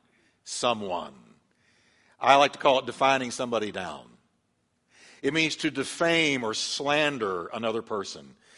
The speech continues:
Peter says, "Separate yourself from these things." You know, uh, evil speakings is, is, is when you, you, you are roasting somebody, you're criticizing them, you're, you're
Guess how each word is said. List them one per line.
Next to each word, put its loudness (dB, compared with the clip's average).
Peter 2
says, 4
"Separate 2
yourself -2
from -10
these -8
things." -6
You -6
know, 2
uh, 4
evil 2
speakings -2
is, -4
is, -2
is -2
when -4
you, -2
you, -10
you -2
are 6
roasting 4
somebody, 4
you're 0
criticizing 2
them, 0
you're, -4
you're -2